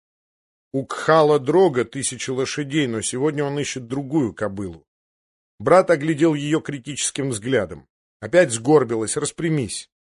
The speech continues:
Он хлопнул Дэнни ладонью по спине. «Пусть он увидит, что ты похожа на женщину».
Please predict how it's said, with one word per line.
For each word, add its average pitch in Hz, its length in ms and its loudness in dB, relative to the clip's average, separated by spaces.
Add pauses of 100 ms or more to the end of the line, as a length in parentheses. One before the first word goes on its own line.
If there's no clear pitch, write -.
(260)
Он 131 160 -4
хлопнул 143 480 0
Дэнни 147 260 2
ладонью 135 500 0
по 120 120 -6
спине. 110 440 -8 (440)
«Пусть 175 200 2
он 165 120 4
увидит, 165 340 2
что - 220 -2
ты 160 160 -2
похожа 147 500 2
на 143 160 2
женщину». 120 680 -2